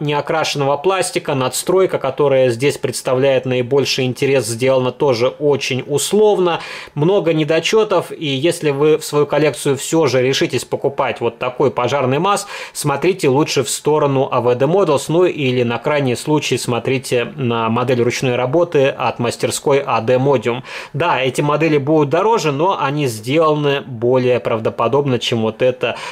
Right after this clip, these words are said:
очень упрощенная модель, которая больше напоминает детскую игрушку. Что же касается модели от Vitesse, то здесь представлен автомобиль "Киногерой". Прототип снимался в фильме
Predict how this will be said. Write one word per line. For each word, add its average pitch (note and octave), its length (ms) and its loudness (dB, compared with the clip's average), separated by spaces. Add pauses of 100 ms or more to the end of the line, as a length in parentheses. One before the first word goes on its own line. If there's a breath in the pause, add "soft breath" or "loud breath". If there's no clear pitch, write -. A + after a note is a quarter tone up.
(120)
очень B2 320 2
упрощенная A#2 1080 0
модель, C#3 380 -2
которая B2 400 0
больше A#2 320 -2
напоминает A2 640 -2
детскую A2 500 -2 (100)
игрушку. B2+ 600 0 (640)
Что - 240 -2
же F#3+ 80 -2
касается G#3 500 -2
модели F3 320 2
от D#3 260 -4
Vitesse, A#3+ 460 0 (500 loud breath)
то E3 200 2
здесь F3 280 0
представлен F3+ 720 0
автомобиль C#3 600 -2
"Киногерой". C#3 800 0
Прототип C#3+ 460 -4
снимался D#3+ 580 -2
в B2+ 60 -4
фильме C3 680 0